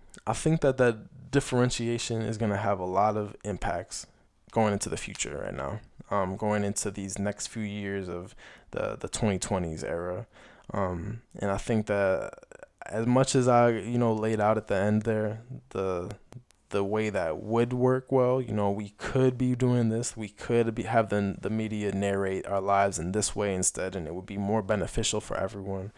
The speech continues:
Um, that's not gonna happen. It's not gonna happen unless, like, they just take it upon themselves to do that, clearly. Um, but I don't know that that's gonna happen. And so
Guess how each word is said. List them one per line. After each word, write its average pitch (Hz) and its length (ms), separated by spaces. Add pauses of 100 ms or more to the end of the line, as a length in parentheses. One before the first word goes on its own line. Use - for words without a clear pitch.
(500)
Um, 95 400 (260)
that's 113 180
not - 180
gonna - 160
happen. - 580
It's 131 140
not 147 100
gonna 139 120
happen 117 460 (100)
unless, 107 400 (240)
like, - 200 (220)
they 107 420 (180)
just - 260
take 135 180
it 117 40
upon 110 240
themselves 95 440
to 95 60
do 85 160
that, - 300
clearly. 90 400 (420)
Um, 92 300 (200)
but 98 220
I 113 140
don't 113 200
know 101 140
that 85 140
that's 73 200
gonna 65 180
happen. - 400 (380)
And 107 100
so 98 400